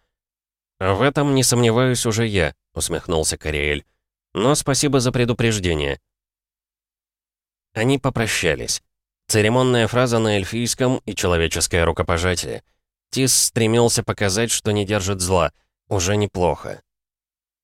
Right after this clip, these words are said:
После прохладного дома полуэльфа ночь показалась Кориэлю душной. Сухой пыльный воздух неприятно заскреб по горлу, на зубах заскрежетал песок.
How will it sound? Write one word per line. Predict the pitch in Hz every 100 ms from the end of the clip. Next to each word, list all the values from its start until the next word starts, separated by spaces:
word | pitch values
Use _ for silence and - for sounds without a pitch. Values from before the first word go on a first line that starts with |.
| _ _
После | - 117 127
прохладного | 120 127 143 143 131 123
дома | 117 131 131
полуэльфа | 123 117 117 135 135 127
ночь | 120 123 -
показалась | 117 110 104 117 110
Кориэлю | - 107 101 101
душной. | 92 95 - 62 53 _ _ _ _ -
Сухой | - 113 143 143
пыльный | - 131 127 117
воздух | 107 143 113 110
неприятно | 104 101 107 110 - 104
заскреб | 90 87 101 98 -
по | 90
горлу, | 80 101 113 95 87 -
на | 82 82
зубах | 85 95 98
заскрежетал | 80 80 - 85 78 78 85 85
песок. | - 78 - 85 -